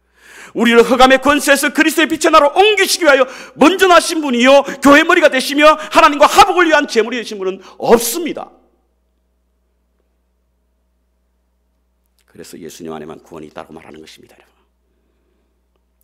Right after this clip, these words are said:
사도 바울 선생은요, 오늘 본문에 왜 예수님인가에 관한 말씀을 전하고 난 후에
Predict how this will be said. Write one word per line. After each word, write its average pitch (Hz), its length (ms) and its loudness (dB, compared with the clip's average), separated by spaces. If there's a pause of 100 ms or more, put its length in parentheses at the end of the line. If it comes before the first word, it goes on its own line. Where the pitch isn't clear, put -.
(140)
사도 104 220 -10
바울 101 160 -4
선생은요, 87 680 -12 (1300)
오늘 113 240 -8
본문에 95 360 -10
왜 113 260 -4
예수님인가에 101 800 -12
관한 87 240 -18
말씀을 80 420 -20
전하고 78 300 -20
난 80 160 -18
후에 73 400 -20